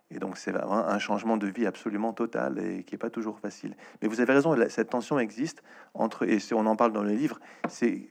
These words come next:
c'est la question de savoir que le fait que la conversion, finalement, soit possible dans le judaïsme, c'est quelque part nous dire que le non-juif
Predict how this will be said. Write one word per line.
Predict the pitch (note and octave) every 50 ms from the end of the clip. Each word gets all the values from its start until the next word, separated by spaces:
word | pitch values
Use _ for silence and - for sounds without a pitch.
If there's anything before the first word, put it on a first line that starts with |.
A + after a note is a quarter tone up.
| - _ -
c'est | - - A#2+ G#2+
la | A2 G#2+
question | - B2 - C#3
de | C3 A#2
savoir | A#2+ A#2+ B2 C#3 C#3+ C#3+ - - - - _ _
que | - B2 A#2 - - - -
le | A#2 A#2
fait | A#2 - D#3+ D#3
que | -
la | A#2+
conversion, | - - A#2+ A#2 A#2 A2 - C#3+ C3
finalement, | - A#2 A2+ B2+ C3+
soit | - - - G#2+ -
possible | - A#2 - - - A#2
dans | G#2+ G2+
le | F#2+
judaïsme, | G#2 G#2 G2+ G2 A2 E3+ E3 A#2 - G2 - - _ _ _ - - - - - - _ _ - - _
c'est | - - - - - A#2 A#2 A2+ A2 A2 G#2+ G#2+ -
quelque | - B2 A#2 - B2
part | A2+ - D3 D3+ C#3
nous | B2 B2+ B2
dire | A#2 A2+ B2 C#3 D#3+ F3+ F#3+ F3+ - -
que | - C3
le | A#2 A2+ A2+ A2+
non-juif | A#2 B2+ B2+ A#2+ G2+ - C3 C#3+ F#3 F#3+ - - -